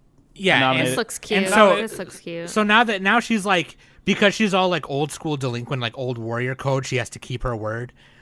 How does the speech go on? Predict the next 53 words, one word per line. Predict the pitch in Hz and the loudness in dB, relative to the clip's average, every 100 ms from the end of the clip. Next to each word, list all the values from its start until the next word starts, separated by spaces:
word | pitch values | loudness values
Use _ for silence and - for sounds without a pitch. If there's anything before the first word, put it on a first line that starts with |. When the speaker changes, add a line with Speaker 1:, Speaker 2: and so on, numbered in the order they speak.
| _ | _
Speaker 1:
So | - | -6
she's | 151 160 | -4 -2
like, | 156 | -4
"Fine, | - 151 131 | 2 4 4
I'll | 123 | 0
date | 123 139 113 | 0 0 -2
you, | 104 | -2
God, | 143 135 110 | 2 4 2
whatever." | 113 120 120 113 107 - - - | -2 -6 -6 -10 -18 -20 -20 -12
And | 151 165 | -6 0
they, | 165 | 2
like, | 156 151 127 | 2 -2 -2
date | 143 113 - | -2 -2 -6
and | 127 127 | -8 -2
go | 123 | 0
out. | 120 110 - - - - | 0 -2 -6 -20 -20 -6
And | 156 | -2
then, | 190 | 0
like, | 190 175 | 2 2
over | 170 175 | 2 0
time, | 165 - 208 175 147 | 2 2 4 2 0
she | 170 | -2
starts | 160 160 | 0 0
getting | 175 156 | 0 -2
more | 147 143 | -2 -2
jealous | 120 135 139 | 0 0 0
when | 135 | -4
she | 117 135 | -6 -6
sees | - 117 | -6 -6
her | 120 | -6
hanging | 117 127 | -6 -6
around | 117 117 120 | -4 -4 -4
other | 113 | -6
people, | 127 123 113 107 - - - | -6 -6 -6 -8 -12 -20 -10
and | 127 | -6
it's | 120 | -2
really | 127 | -4
funny. | - 104 92 - - - - | -4 -8 -12 -20 -20 -20 -8
Um, | 143 135 | 0 0
I | 135 | 2
think | 165 214 | 2 0
it's | 185 | 0
super | 226 196 | -2 -2
cute. | - 180 160 | -2 0 0
It's | 139 135 | -2 0
very | 160 | 0
easy | 156 156 151 | 0 -2 -2
to | 135 | -2
read, | 123 123 120 | -2 -4 -6
four | - 131 127 | -6 -4 -4
volumes, | 120 117 117 113 113 | -4 -4 -6 -10 -8
very | 131 120 | -6 -6
cute. | - 110 - | -8 -14 -16